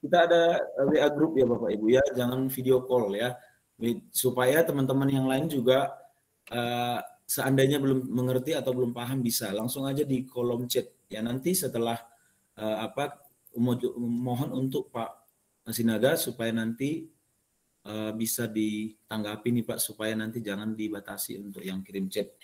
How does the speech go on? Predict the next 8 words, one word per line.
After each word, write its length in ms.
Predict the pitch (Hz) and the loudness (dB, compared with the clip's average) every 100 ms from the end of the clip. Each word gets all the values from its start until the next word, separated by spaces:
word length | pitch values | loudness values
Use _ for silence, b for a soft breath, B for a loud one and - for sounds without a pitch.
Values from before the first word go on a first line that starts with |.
| - _ _ _ | -20 _ _ _
ya. 240 | 104 123 - B B B B B | -8 -6 -10 B B B B B
Dan 160 | 113 | -2
untuk 240 | 127 151 147 | 0 0 0
Bapak 240 | 127 127 | 2 2
Ibu 160 | 127 131 | 4 4
yang 160 | 120 | 4
lain, 480 | 107 101 107 139 190 - - - - _ | 2 0 -2 0 2 0 -6 -20 -20 _
eh, 480 | 104 113 113 113 | -4 -2 -2 -2